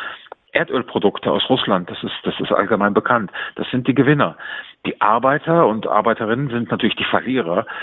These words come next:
aber mit den Trostpflastern werden sie zum Leben zu wenig, zum Sterben zu viel, am, am Leben gehalten und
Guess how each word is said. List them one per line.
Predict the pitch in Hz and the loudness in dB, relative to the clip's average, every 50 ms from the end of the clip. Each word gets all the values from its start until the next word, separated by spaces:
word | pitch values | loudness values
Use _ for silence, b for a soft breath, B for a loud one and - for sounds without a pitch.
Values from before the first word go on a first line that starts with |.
| B B B B B | B B B B B
aber | 123 127 127 107 104 98 101 | 2 2 4 4 2 0 0
mit | 110 - | -2 -4
den | - 110 - | -4 -4 -4
Trostpflastern | - - - 107 120 117 - - - - 131 127 - - 143 135 117 | -4 0 2 2 4 4 2 -2 0 0 0 0 2 0 -2 0 2
werden | 123 113 120 135 123 | 4 4 4 2 0
sie | 123 127 123 117 - B B B B B | 0 0 0 0 0 B B B B B
zum | - 120 110 | -2 2 4
Leben | 98 113 117 113 123 - | 6 6 6 4 2 0
zu | - - 101 | 0 2 4
wenig, | 110 113 120 135 - - - | 4 4 4 2 0 -2 -2
zum | - 110 | -4 -2
Sterben | 95 - - 113 110 120 110 | -2 2 2 2 2 2 -2
zu | - - - | -6 -6 -4
viel, | - - 110 117 - - | 0 2 4 4 4 2
am, | - 113 113 - - - - | 0 -2 -2 -2 -6 -6 -2
am | 117 110 | 0 4
Leben | 104 104 107 - 135 127 | 6 6 6 6 4 2
gehalten | 123 117 104 113 113 135 - - 135 | 0 2 2 2 0 0 -2 -4 -6
und | 101 98 117 - | -6 -6 -6 -8